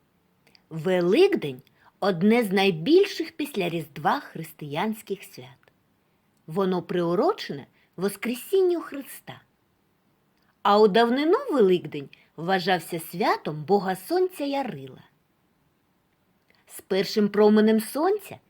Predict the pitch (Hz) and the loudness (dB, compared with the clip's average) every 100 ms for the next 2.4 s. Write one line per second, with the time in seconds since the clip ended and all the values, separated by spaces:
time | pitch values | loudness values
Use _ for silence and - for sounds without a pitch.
0 | _ _ - 170 190 - 202 180 185 185 | _ _ -12 -4 -4 -2 0 2 0 -4
1 | - - 370 392 339 330 - 339 311 - | -10 -4 -4 -2 -6 -6 -4 -4 -4 -8
2 | - 190 143 131 | -6 -6 -6 -12